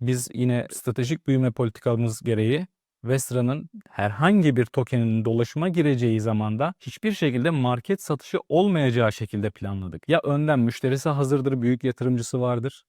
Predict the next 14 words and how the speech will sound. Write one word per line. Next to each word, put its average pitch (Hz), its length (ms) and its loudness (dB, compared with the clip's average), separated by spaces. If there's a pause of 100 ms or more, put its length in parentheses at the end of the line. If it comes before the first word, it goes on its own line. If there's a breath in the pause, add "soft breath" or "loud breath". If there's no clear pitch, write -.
(340)
Onun 120 220 2
için 120 420 -2
ayrılacak 110 560 2
bir 104 340 -6
miktardır 110 560 -2
ki - 260 -8
bunun 117 160 2
için 127 240 0
de 127 180 0 (100)
tokenin 120 400 -2
kilidinin 120 420 0
açılmış 120 400 0
olması 104 360 -2
lazım. 104 340 -4